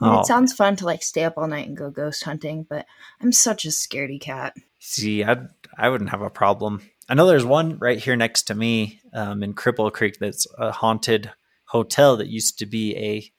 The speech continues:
Speaker 2: hospital and then got converted into a hotel.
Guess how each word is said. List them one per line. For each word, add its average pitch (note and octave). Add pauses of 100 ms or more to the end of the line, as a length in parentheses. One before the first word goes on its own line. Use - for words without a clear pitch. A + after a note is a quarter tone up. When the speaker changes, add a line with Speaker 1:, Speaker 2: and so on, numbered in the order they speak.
(120)
Speaker 2:
hospital - (360)
and G#2+
then G2+
got F#2+
converted G2+
into G#2
a -
hotel. -